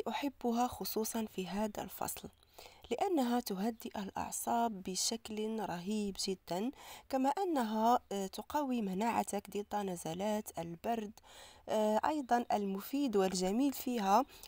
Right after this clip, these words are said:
أنها تعمل على سد الشهية عن تناول الحلويات، يعني لمن يبحث عن الوقاية من مرض السكري خصوصا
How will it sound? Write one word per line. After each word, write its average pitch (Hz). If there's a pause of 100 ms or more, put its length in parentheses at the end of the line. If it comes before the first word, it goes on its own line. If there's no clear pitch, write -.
(120)
أنها 247
تعمل 180
على 180
سد -
الشهية 214 (300)
عن 185
تناول 233
الحلويات، 208 (400)
يعني 185
لمن 196
يبحث 208
عن 170
الوقاية 185
من 190
مرض 190
السكري 180
خصوصا 220